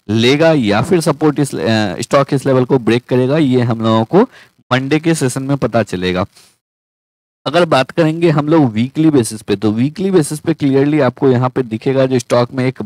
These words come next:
बड़ा momentum आया था, ट्वेंटी वन रुपीज से ये momentum start हुआ था, तकरीबन stock ने थर्टी सेवन का हाई लगाया और उसके बाद से अगर देखेंगे तो stock में continuously हम लोगों को selling pressure देखने को मिल रहा है। stock ने आपको weekly basis पे भी इस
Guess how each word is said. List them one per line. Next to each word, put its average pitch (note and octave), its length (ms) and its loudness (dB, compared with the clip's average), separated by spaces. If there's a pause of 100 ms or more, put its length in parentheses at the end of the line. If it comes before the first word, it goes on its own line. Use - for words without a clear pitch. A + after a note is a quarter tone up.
बड़ा A2 240 2
momentum C3 560 -2
आया A#2+ 160 2
था, B2+ 140 -4
ट्वेंटी A2+ 400 -4
वन A#2+ 260 0
रुपीज B2 320 -2
से B2+ 140 0
ये B2 80 4
momentum A2+ 520 -4
start A2 380 -2
हुआ A2+ 160 2
था, D3+ 160 -2 (440)
तकरीबन D#3+ 380 2
stock D3 360 0
ने D3+ 140 -4 (100)
थर्टी C3 240 0
सेवन C#3+ 280 0
का C3 160 0
हाई A#2 240 0
लगाया B2 420 2 (400)
और D#3+ 140 4 (100)
उसके F#3+ 280 0 (180)
बाद A#2 300 2
से - 180 -4
अगर D#3 160 0
देखेंगे C3+ 420 -2
तो C#3+ 160 0
stock B2+ 440 0
में C3+ 160 -4
continuously A#2 720 -2
हम A#2 200 -2
लोगों A2 260 2
को F3 220 4 (300)
selling C#3 320 0
pressure C#3 340 0
देखने A#2+ 380 -4
को C3+ 180 2
मिल G#2 320 0
रहा G2 180 2
है। G#2 100 0
stock D3+ 360 0
ने E3 120 -2
आपको D3 280 0
weekly A#2 360 0
basis B2+ 280 0
पे C3 140 -2
भी C3+ 180 2
इस B2+ 120 -4